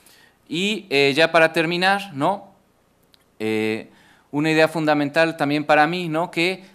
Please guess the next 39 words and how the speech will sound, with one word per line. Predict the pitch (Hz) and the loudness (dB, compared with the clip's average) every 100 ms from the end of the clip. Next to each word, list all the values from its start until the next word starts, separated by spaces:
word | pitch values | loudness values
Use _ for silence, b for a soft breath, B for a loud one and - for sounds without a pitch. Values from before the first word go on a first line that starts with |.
| B | B
al | 131 135 | 0 0
tratar | 139 139 165 170 | -2 0 2 2
de | |
entender | 170 160 151 151 170 | 0 -2 -2 0 -2
estos | 170 165 143 | -2 -6 -8
espacios | 143 - 143 151 160 | -8 0 0 2 -2
de | 139 | -6
traducción | 135 127 123 117 143 143 | -6 -4 -4 -6 -6 -4
de | 139 | -6
saberes, | 143 151 156 160 175 180 - B B B B | -4 -2 -2 -2 -4 -8 -18 B B B B
creo | 131 156 | -6 -4
que | 160 | -2
hay | 165 | -4
que | 156 160 | -4 -8
también, | 160 139 131 139 147 156 | -4 -4 -2 -2 -4 -6
eh, | 131 127 123 120 120 | -6 -6 -4 -4 -6
superar | 120 139 123 147 156 | -8 -14 -6 0 0
esta | 165 160 151 | 0 -6 -8
idea | 143 147 160 | -6 -4 -4
de | 147 156 165 107 | -4 -4 -6 -10
espacios | 131 - 139 139 151 131 | -10 -2 -2 -2 -10 -6
de | 135 143 160 B B | -6 -6 -10 B B
dominación, | 117 120 117 113 113 143 143 147 | -6 -4 -4 -6 -6 -4 -4 -4
¿no?, | 127 139 | -4 -6
que | 131 | -8
es | 135 | -8
la | 135 | -8
que | 131 123 | -6 -6
domina, | 120 123 135 131 131 131 | -4 -4 -4 -6 -8 -10
sobre | 117 | -14
todo | 107 131 131 | -10 -8 -8
en | |
la | 117 | -8
historiografía | 113 104 104 104 110 123 | -10 -12 -10 -10 -10 -10
mexicana, | 120 117 110 127 123 135 151 B B B _ | -10 -12 -10 -6 -4 -6 -10 B B B _
y | 131 | -2
entenderlos | 127 139 139 156 160 160 | -2 -2 -2 -2 -4 -4
también | 143 143 156 | -6 -4 -6
como | 160 147 147 160 165 | -4 -4 -2 -4 -6